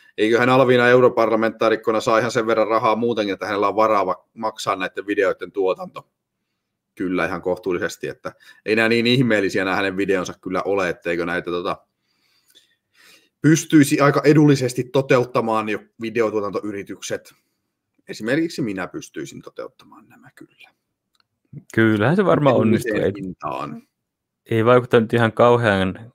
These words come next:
Speaker 2: kalliin budjetin jutuilta, mutta
Speaker 1: Mm.
Speaker 2: eipä, eipä tarvi ollakaan. Kyllähän video, halvalla budjetilla saa hyviä videoita.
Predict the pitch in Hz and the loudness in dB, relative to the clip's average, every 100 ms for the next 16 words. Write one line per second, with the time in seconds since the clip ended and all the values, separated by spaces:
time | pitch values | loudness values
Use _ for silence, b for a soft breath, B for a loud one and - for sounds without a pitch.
0 | _ - 110 101 95 95 95 101 98 - | _ 2 4 4 0 -2 0 0 0 -4
1 | - - - - 104 101 - - - 104 | -6 -8 -10 -4 -4 -4 -10 -10 -8 -8
2 | _ _ - 123 110 120 120 151 185 190 | _ _ -8 -4 -2 -2 0 2 2 2
3 | 113 90 - - - - 95 92 101 104 | 2 0 -6 -16 -14 -6 -4 -2 -2 -4
4 | - - _ b b b b 143 131 123 | -4 -8 _ b b b b 4 6 4
5 | 120 127 113 110 110 120 113 98 95 87 | 2 -2 0 -2 -2 -2 -2 -4 -4 -4
6 | 90 80 82 | -4 -4 -6